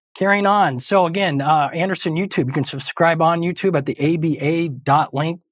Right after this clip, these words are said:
forward slash YouTube. You can get some replays of all this, all those episodes. Again, this was number one ninety-eight, so we got quite a few in there.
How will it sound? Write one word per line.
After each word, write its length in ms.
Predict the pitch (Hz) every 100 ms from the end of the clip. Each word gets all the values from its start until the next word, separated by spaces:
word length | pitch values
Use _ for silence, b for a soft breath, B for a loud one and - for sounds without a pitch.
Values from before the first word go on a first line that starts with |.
| -
forward 300 | 143 151 139
slash 400 | 151 151 156 139
YouTube. 420 | 165 180 190 220 _ B B B _ -
You 100 | 123
can 100 | 139
get 120 | 143
some 140 | 147
replays 480 | 143 185 185 175 143
of 60 | 143
all 180 | 156
this, 200 | 165 165 143
all 280 | 151 165 160
those 220 | 165 151
episodes. 560 | 151 147 - 151 147
Again, 220 | 135 151 143
this 160 | 139
was 80 | 135
number 200 | 151 135
one 280 | 123 151 151
ninety-eight, 600 | 156 151 143 156 147 -
so 160 | 131
we 140 | 120 131
got 140 | 139
quite 180 | - 143
a 80 | 139
few 220 | 151 139
in 120 | 151
there. 280 | 156 165